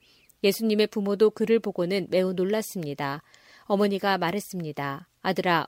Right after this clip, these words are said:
왜 이렇게 하였느냐? 내 아버지와 내가 걱정하며 너를 찾아다녔다."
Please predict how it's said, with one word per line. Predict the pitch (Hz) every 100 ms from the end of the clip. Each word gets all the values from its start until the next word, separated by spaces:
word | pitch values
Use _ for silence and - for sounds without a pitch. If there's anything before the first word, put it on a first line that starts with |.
| -
왜 | 196
이렇게 | 202 190 214
하였느냐? | 214 208 190 170 165 151 _ _ _
내 | 220
아버지와 | 202 202 202 202 202
내가 | 190 175 196
걱정하며 | - 190 - 220 196 170 165
너를 | 170 190
찾아다녔다." | - 240 240 226 190 - 151 139